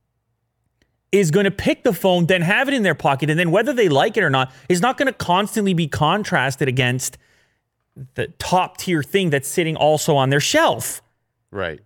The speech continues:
Speaker 2: There's a conscious decision in what they actually purchase, right? And actually use. Instead of just having, like, an array of phones and then just picking,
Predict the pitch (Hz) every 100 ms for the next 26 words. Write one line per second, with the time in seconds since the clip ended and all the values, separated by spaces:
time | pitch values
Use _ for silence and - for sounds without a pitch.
0 | - 143 170 - 131 123 123 110 - -
1 | - 92 - 107 92 64 71 _ _ _
2 | 98 92 85 82 - 98 - 85 82 80
3 | 92 80 - 135 - - _ _ _ _
4 | _ 85 127 156 _ - 85 78 - 90
5 | 85 117 73 69 - _ _ _ _ _
6 | _ _ _ _ _ _ _ _ - 107
7 | - 117 117 98 107 - _ 101 - 101
8 | 104 101 90 87 87 82 82 85 85 -
9 | 95 90 82 82 82 82 - - 87 -